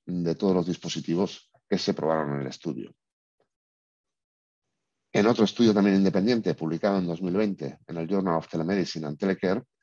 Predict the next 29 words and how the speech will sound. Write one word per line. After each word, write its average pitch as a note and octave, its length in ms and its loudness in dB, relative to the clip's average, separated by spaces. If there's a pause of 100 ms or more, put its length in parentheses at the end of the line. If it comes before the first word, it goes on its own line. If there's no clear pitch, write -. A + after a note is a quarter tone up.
(140)
se E2+ 180 -2
compara E2 420 0
nuestro F2 260 -2
dispositivo A2+ 640 0
con E2+ 120 -4
los E2 100 -8
dos A2+ 160 -6
anteriores A#2 640 0 (180)
y A2+ 100 -4
con G#2+ 160 0
el E2+ 60 0
Smart E2 220 -2
Vision D#2 340 -4
One. B1+ 200 -2 (880)
Las G#2+ 180 0
conclusiones G#2+ 680 4
es G2 140 2
que E2+ 300 2 (720)
había F2 380 2
cuatro F2+ 360 -2
dispositivos, F2 640 -4
eh, D#2+ 420 2 (220)
eh, F2+ 180 2
portátiles F2 520 -2
que - 100 -12
fueron E2+ 240 -4
estudiados A2 720 2 (680)
y C3 180 2
que, C3+ 340 4